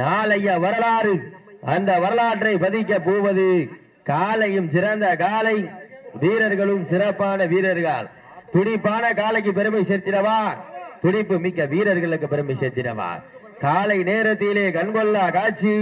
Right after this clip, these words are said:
மதிய வேளையிலே மனமகிழும் ஆட்டம், மாலை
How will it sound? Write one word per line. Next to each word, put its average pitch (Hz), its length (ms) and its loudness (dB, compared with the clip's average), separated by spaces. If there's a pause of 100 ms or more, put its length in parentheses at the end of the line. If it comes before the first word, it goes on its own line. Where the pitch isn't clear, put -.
(420)
மதிய 214 260 0 (120)
வேளையிலே 220 500 2 (120)
மனமகிழும் 214 640 0 (100)
ஆட்டம், 220 420 0 (1400)
மாலை 226 340 4